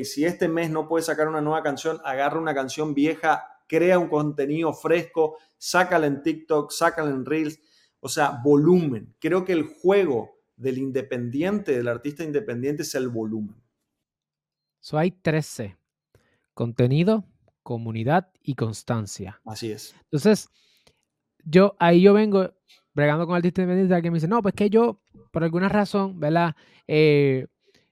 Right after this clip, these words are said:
Speaker 2: mi, mis canciones, las mías, mías, mías, las
Speaker 1: Sí.
Speaker 2: quiero hacer que queden súper bien". Y le decimos, "Bueno, pues que ese, ese análisis te va a paralizar,
Speaker 1: Mm.
Speaker 2: pero vamos a darle una alternativa aún al perfeccionista con el que tengo que bregar yo a cada rato y probablemente tú también".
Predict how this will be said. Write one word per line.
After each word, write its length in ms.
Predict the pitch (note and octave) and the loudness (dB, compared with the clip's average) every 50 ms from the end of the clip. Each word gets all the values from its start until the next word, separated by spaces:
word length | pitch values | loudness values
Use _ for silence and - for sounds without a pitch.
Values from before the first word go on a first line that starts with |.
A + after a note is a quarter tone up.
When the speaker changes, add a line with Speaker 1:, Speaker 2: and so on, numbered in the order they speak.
| _ _ _ _ | _ _ _ _
Speaker 2:
mi, 180 | - D3+ E3+ G#3+ | 0 2 2 2
mis 280 | G3+ F#3 G#3 A#3 G#3+ - | 4 4 6 6 6 4
canciones, 640 | _ - G3 F#3+ F#3 E3+ - G#3+ G#3 G3+ F3+ E3 | _ 0 0 0 0 0 0 0 0 0 0 -2
las 180 | D#3+ D3 C3+ C3 | -2 -2 -2 -2
mías, 320 | C3 E3+ G#3 A3+ G#3 E3 | 0 0 2 2 2 0
mías, 240 | D#3 G#3 G#3+ G#3 G3 | 0 0 0 0 2
mías, 360 | F#3 G3+ G3 D#3+ D3 D3 D3+ - _ _ - | 0 0 0 0 -2 -4 -8 -10 _ _ -6
las 140 | D#3+ D3+ D3 | -4 -4 -2
Speaker 1:
Sí. 40 | - | 0
Speaker 2:
quiero 160 | - F3 F3+ G3 | 0 2 2 2
hacer 300 | F#3 - A3+ A#3+ A#3 G#3+ - _ _ _ _ | 2 2 2 2 0 -2 -8 _ _ _ _
que 100 | - E3 C#3+ | -4 -2 0
queden 260 | E3 F3+ G3+ G#3 F#3 | 0 0 0 0 0
súper 280 | - G3 D#3 D#3 C#3+ | -2 -2 -2 -2 0
bien". 220 | C#3 D3 D#3 C#3+ C#3 | 0 0 -2 -2 -2
Y 40 | C3+ | -4
le 100 | C3+ C#3 | -4 -4
decimos, 320 | C#3 C3 - E3 D#3 C3+ | -4 -6 -6 -8 -8 -8
"Bueno, 200 | C3+ D#3+ F3+ D#3 | -8 -8 -8 -8
pues 140 | C#3 C3 - | -10 -8 -6
que 80 | - | -4
ese, 260 | D#3+ D#3 F3+ F3+ - - | -2 0 0 -2 -2 -4
ese 340 | - D#3 D3 - F#3 F#3 F3+ | -6 -6 -2 0 2 2 2
análisis 800 | F3 E3+ F3+ F3+ F#3 F#3 F#3+ - - - F#3 F3+ D#3+ - - _ _ _ _ _ _ | 2 2 0 0 0 0 -2 -2 -4 -4 -4 -4 -6 -8 -12 _ _ _ _ _ _
te 120 | - D#3 | 0 2
va 80 | D3+ D3+ | 2 2
a 60 | D3+ | 2
paralizar, 640 | D#3 E3+ F3 E3+ F3 F#3 G3 D#3+ - D#3 C#3+ D3 D#3+ _ _ _ _ _ - | 2 2 2 4 2 2 0 0 -2 -4 -6 -6 -8 _ _ _ _ _ -10
Speaker 1:
Mm. 160 | D#3+ D#3 C#3 | -6 -2 2
Speaker 2:
pero 200 | G#3 G#3+ A3+ G#3+ | 2 4 4 4
vamos 240 | G3 G3 F#3+ A3 A#3 | 2 0 -2 -2 -4
a 40 | B3 | -4
darle 180 | B3 B3 A#3 | -4 -6 -6
una 120 | A#3 A#3 A3+ | -6 -6 -6
alternativa 720 | G#3 - - A3+ A3+ A3 A3 G#3+ A3+ A3+ A#3 A3+ A3 - G#3 | -4 -4 -4 -4 -2 -2 -4 -4 -2 0 0 0 2 2 0
aún 220 | G3+ G3+ G#3 G#3 | 0 0 -2 -2
al 120 | G#3+ G#3+ G3+ | -4 -6 -4
perfeccionista 840 | - G#3+ G3+ - - G#3+ G3 - A3 G#3 G#3+ B3 B3 - - D#3 C3+ | -4 -6 -4 -2 -2 -2 0 0 0 2 2 2 2 2 0 -2 0
con 160 | D3 D3 D3 | -2 -2 -2
el 80 | D3 | 0
que 100 | C#3 D#3 | 0 0
tengo 220 | C#3+ D3+ D#3 E3+ D#3+ | 0 -2 -4 -4 -2
que 80 | F3+ | 0
bregar 380 | F3+ F3+ F3+ F3+ F3+ F3+ F3+ F3+ | 0 2 2 2 2 2 2 0
yo 200 | E3+ F3+ F#3 F3+ | 0 0 0 0
a 60 | F3 | -2
cada 200 | E3+ F3+ F#3 F3+ F3 | -2 -2 -2 -2 -2
rato 200 | F#3 F#3+ F#3+ G3 | -2 -4 -4 -4
y 20 | F3+ | -2
probablemente 400 | E3 D#3 D3+ E3 E3+ E3+ D#3 E3 | 0 0 2 2 0 0 0 -2
tú 100 | E3 E3+ | -2 -2
también". 400 | E3+ E3+ E3+ G3+ A#3 A3 E3 D3 | -4 -6 -4 -4 -6 -6 -8 -10